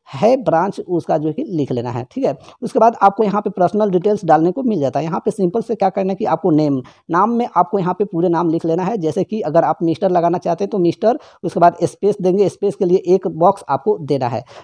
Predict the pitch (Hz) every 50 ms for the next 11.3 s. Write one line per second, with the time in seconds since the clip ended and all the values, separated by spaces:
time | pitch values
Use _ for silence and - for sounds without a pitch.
0 | _ - 202 220 - 269 - 277 247 208 196 196 202 202 170 185 196 - 202 202
1 | 226 - - _ _ - 185 190 - - 220 196 - 180 170 170 - 196 165 -
2 | 160 165 156 160 - 180 170 156 151 139 131 - 180 170 175 185 180 - - 220
3 | 196 - 196 185 190 196 - - 180 190 196 190 - - 151 156 175 202 311 -
4 | - - - - - 147 - - 180 175 185 - 180 - - - 190 202 202 -
5 | - 190 185 170 165 196 202 196 214 214 190 - - - 208 202 - - 185 196
6 | 196 196 - - 196 214 185 185 190 151 190 196 190 190 185 190 185 185 185 165
7 | 196 202 - 175 165 170 190 214 180 165 185 180 - - 190 185 170 170 - 160
8 | 156 170 180 180 180 190 196 196 208 202 175 - - 175 165 - - 233 220 -
9 | - 202 202 202 190 - - _ - - - 180 175 - - 196 202 202 - -
10 | - 196 185 185 196 202 185 175 - 165 170 185 180 - 220 190 180 - - 185
11 | 175 185 185 208 240